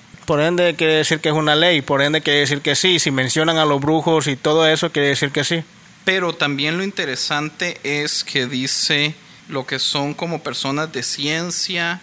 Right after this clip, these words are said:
Speaker 2: Ahí le leo el versículo.
Speaker 1: Oh, ¿tienes la Biblia?
Speaker 2: Dice,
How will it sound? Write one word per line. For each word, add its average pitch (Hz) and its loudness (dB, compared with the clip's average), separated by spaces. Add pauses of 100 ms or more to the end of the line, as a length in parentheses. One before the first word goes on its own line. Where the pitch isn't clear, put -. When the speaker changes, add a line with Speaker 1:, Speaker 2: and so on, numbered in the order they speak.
(100)
Speaker 2:
Ahí 123 -8
le 139 -8
leo 117 -4
el 127 -6
versículo. 123 -10 (360)
Speaker 1:
Oh, 180 -4
¿tienes 170 -2
la 165 0
Biblia? 185 -2 (480)
Speaker 2:
Dice, 143 0